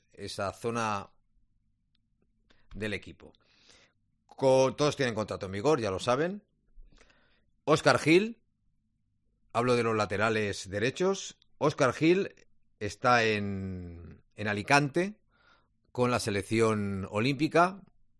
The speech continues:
una parte de la selección olímpica, porque algunos de los olímpicos están con la selección absoluta y, por lo tanto, eh, hay una parte que están en, con Luis de la Fuente ya preparando los Juegos Olímpicos. El equipo se va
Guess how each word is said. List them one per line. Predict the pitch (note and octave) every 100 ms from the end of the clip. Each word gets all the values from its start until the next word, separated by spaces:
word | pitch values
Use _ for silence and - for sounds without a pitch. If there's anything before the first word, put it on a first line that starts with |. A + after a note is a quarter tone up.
| _ _ -
una | A2+ G2+
parte | B2 A#2+ G#2+
de |
la | F#2+
selección | G#2 F#2 A2
olímpica, | A2 C3 C#3 C#3+
porque | B2 G2+ G2+
algunos | F#2+ A2+ A2+
de | G#2+
los | G2+ - -
olímpicos | G#2 A#2 A2+ G#2+ G2
están | F2 A#2+ A2
con | F#2 F#2+ F#2+
la | F2+ E2+
selección | F2 E2 G2+
absoluta | G2+ - C3+ D#3 D#3
y, |
por | A2
lo | G2+
tanto, | A#2+ A#2+ C3+ C#3+ - - - - - - _ -
eh, | - F#2+ -
hay | G#2+ G#2+
una | G#2+ G2+
parte | A#2 G#2+ G2
que |
están | F#2+ - G#2+ G2+ G2 F#2+ -
en, | - G2 F#2 F2+ F2+ F2+ F2+ F#2
con | G#2 G2
Luis | G2+ G2+
de |
la | G2+
Fuente | - A2+ G#2+ C#3
ya | D#3 F3 -
preparando | A2 G2+ G#2 A2
los | G#2+
Juegos | - F#2+ F2+
Olímpicos. | E2+ D#2 D#2+ - - - _ _ _ _ _ _ _ _
El | A#2 A#2+
equipo | B2 D#3 D#3 F#3 F3+
se | - C3+
va | C3+ D#3 F3 -